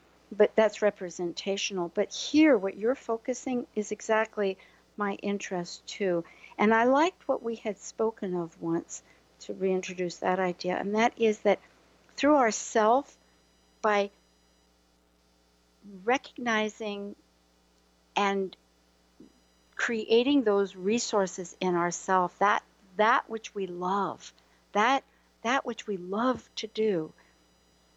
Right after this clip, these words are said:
allows us to use that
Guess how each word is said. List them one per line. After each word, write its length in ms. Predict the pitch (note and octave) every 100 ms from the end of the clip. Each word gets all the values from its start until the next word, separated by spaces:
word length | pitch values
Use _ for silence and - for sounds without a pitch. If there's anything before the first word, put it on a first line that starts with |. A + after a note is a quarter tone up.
| _ _ _ _ _ _ -
allows 640 | G#3 F#3+ F#3 A3+ D4+ D4+
us 400 | G3+ F#3 - - _ _ _ _ _ _ _ _ _ _ _ _ -
to 120 | -
use 480 | G#3 G#3 A#3 C#4 D4+
that 220 | G3 F3